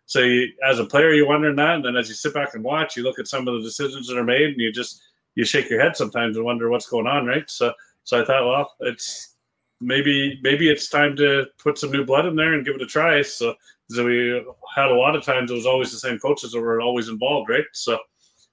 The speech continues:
so took a chance, put my name in, and, and luckily got picked. So, um, the first year that I, my rookie coaching experience was, was a, uh, I would say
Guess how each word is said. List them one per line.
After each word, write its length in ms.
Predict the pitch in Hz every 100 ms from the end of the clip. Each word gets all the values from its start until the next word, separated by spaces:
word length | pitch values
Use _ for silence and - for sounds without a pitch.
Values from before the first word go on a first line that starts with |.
| _ _ -
so 640 | - 123 113 110 107 104 _ _ _ _ _
took 180 | - 123
a 40 |
chance, 300 | - 143 147
put 200 | - 139
my 80 | 139
name 240 | 127 160 196
in, 100 | 175
and, 180 | 139 - _
and 220 | 127 127
luckily 300 | 143 147 156
got 180 | 147 139
picked. 240 | 220 214
So, 220 | - 117 - _ _ _ _ _ _ -
um, 480 | 120 117 110 110 104 _ _ _ _
the 80 | 120
first 380 | - 175 202 -
year 160 | 160 143
that 140 | 127
I, 200 | 123 117 110 _ _ -
my 100 | 127
rookie 440 | 117 139 - 143
coaching 560 | 110 - 240 - 139 120
experience 580 | 117 - - 117 127 127
was, 280 | 123 107 - _ - _ _
was 420 | 127 123 120 117 120
a, 320 | 120 120 120 113 - 123
uh, 420 | 117 113 110 107 110 _ _ _ - - - -
I 80 | 220
would 140 | 220
say 320 | 214 196 165